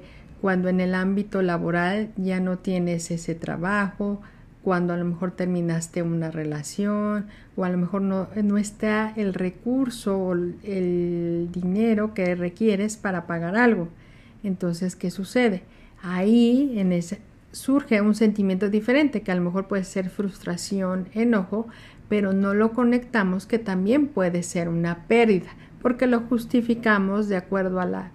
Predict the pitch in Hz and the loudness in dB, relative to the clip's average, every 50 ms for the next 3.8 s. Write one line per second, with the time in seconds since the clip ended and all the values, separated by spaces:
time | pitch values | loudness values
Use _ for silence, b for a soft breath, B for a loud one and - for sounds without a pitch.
0 | - - 190 185 180 180 175 170 170 165 - 190 185 - 175 175 170 - 196 190 | -12 -6 -2 0 0 0 0 -2 -2 -2 -4 -4 -2 -2 -2 -4 -2 -4 -4 -4
1 | 185 190 202 190 - 190 185 - - 196 185 175 185 190 185 185 190 185 180 180 | -4 -4 -4 -4 -4 -6 -6 -6 -2 0 0 2 2 2 0 0 0 0 0 0
2 | 175 175 175 175 175 190 214 214 202 202 214 220 226 208 180 165 170 190 185 - | -2 -2 -2 0 0 2 2 2 2 2 2 2 2 2 0 -2 -4 -6 -10 -8
3 | - 185 180 - 180 170 - 202 196 190 190 196 208 214 - | -6 -8 -8 -8 -10 -6 -2 -2 0 0 0 -2 -4 -6 -8